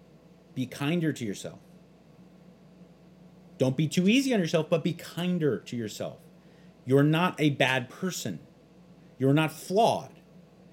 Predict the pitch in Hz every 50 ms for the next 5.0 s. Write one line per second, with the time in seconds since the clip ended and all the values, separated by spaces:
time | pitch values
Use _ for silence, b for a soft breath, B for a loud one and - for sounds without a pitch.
0 | - - - 120 117 110 135 135 - - 151 170 202 208 196 - - 156 139 120
1 | - 98 95 - - 87 76 - - - - - - _ - - - - - -
2 | - - - - - - _ - - - _ - - - - - - - - -
3 | - - - _ _ - - - - - - - - - - - b b b b
4 | b b 123 123 - - 160 143 131 120 110 - 156 160 208 208 165 101 - -